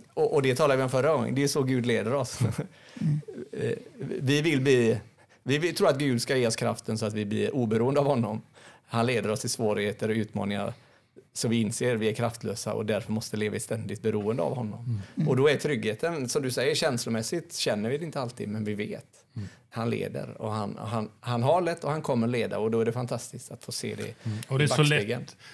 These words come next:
Speaker 2: det är så lätt, tror jag, att ha ett världsligt perspektiv på det här också, på vad som är att tjäna Gud, eh, eller inte. Men det här är ju, eh, nej, men som vi pratade om tidigare, <laughs> en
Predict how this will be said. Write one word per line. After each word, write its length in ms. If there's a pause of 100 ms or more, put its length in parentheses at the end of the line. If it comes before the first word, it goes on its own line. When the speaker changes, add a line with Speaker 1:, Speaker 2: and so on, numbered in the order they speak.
(160)
Speaker 2:
det 40
är 20
så 100
lätt, 180
tror 180
jag, 140
att 120
ha 120
ett 140
världsligt 560
perspektiv 540
på 80
det 60
här 120
också, 180
på 120
vad 220
som 180
är 160
att 100
tjäna 420
Gud, 420 (720)
eh, 380
eller 160
inte. 200
Men 140
det 80
här 280
är 280
ju, 320
eh, 60 (880)
nej, 400
men 100
som 140
vi 80
pratade 300
om 100
tidigare, 480 (120)
<laughs> 100
en 280